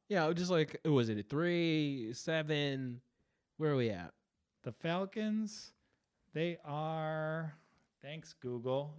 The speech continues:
Speaker 1: Thanks
Speaker 2: Google
Speaker 1: a lot,
Speaker 2: Sports.
Speaker 1: Google. But I think they
Speaker 2: Falcons are three and seven, but
Speaker 1: Okay.
Speaker 2: it's a, Raheem Morris has been actually kinda decent, and they looked worse than anticipated against the Saints last week because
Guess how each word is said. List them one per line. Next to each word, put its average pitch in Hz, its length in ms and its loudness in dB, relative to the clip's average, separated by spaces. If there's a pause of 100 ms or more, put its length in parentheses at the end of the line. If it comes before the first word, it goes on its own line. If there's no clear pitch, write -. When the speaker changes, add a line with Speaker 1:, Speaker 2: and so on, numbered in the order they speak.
(160)
Speaker 1:
Thanks 170 260 2
Speaker 2:
Google 110 120 2
Speaker 1:
a 95 80 -6
lot, 110 120 -4
Speaker 2:
Sports. 127 480 0
Speaker 1:
Google. 104 300 -8 (1800)
But 175 160 2
I 247 60 6
think 262 220 -2
they 170 140 4
Speaker 2:
Falcons 254 360 2
are 226 80 4
three 226 200 2
and 208 100 4
seven, 147 540 4 (480)
but 185 200 2
Speaker 1:
Okay. 196 80 2
Speaker 2:
it's 196 200 -2
a, 185 140 2 (460)
Raheem 180 380 2
Morris 170 400 0
has 147 120 -4
been 147 180 -4
actually 147 400 -4
kinda 131 300 -2
decent, 127 580 -4 (400)
and 139 260 -2
they 143 100 2
looked 175 300 -2
worse 151 360 -4
than 147 180 -4
anticipated 147 800 -2
against 131 340 -4
the 127 100 -6
Saints 160 400 -2
last 147 340 0
week 143 240 -2
because 135 480 -2